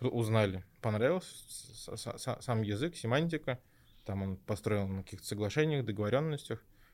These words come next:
Вот, и как бы дальше, вот еще раз повторюсь, то есть, наверное, вот это сошлось все в одно время, то есть только появляется интернет, значит,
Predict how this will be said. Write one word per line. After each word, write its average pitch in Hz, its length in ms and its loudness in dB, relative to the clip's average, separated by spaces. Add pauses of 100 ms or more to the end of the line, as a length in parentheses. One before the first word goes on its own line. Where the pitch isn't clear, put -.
(240)
Вот, 127 220 0 (200)
и 110 80 -8
как 113 200 0
бы 107 100 -2
дальше, 131 320 4
вот - 140 -10
еще - 200 0
раз 110 120 4
повторюсь, 127 260 0
то - 80 -10
есть, - 120 -8
наверное, 123 340 6
вот 120 100 4
это 120 140 -4 (280)
сошлось 135 420 4
все - 120 0
в 113 60 8
одно 113 160 6
время, 156 300 4 (140)
то - 60 -12
есть - 140 -12 (180)
только 127 300 2
появляется 117 500 2
интернет, 131 540 2 (1040)
значит, 113 420 0